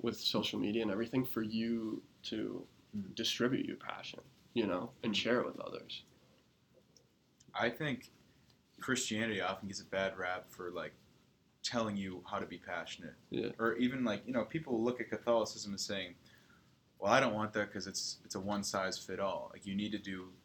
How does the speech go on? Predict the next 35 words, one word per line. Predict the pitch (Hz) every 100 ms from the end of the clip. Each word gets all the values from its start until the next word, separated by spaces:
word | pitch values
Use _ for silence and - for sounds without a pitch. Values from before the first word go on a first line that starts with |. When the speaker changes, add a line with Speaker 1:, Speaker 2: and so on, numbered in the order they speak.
| - 110
Speaker 3:
this, | 101 -
this, | 104 92 -
this, | 98 95 90 - -
Speaker 1:
Yeah. | 120 113 101 104
Speaker 3:
X, | 98
Speaker 2:
Mm-hmm. | 95
Speaker 3:
Y, | 98 95
Z | 101 98
to |
be | 90 - 87
a |
Catholic." | - 92 92 90 87 90
And | 82
Speaker 2:
Mm-hmm. | 87 95 95 95 - -
Speaker 3:
really, | 131 190
that's | 101 -
not | 107 120
what | 107
it's | -
about. | 117 95 85 - -
It's | 101
about | 107 104 -
having | 107 117 110
a |
relationship | 98 101 101 - - 98
with | -
Jesus | - 92 92 -
Christ, | 95 90 -
the | 90
most | 95 98 -
important | 90 98 - -
thing | 98 90 85 - - - _ -
in | 92
your | 92 95
life. | 92 87 85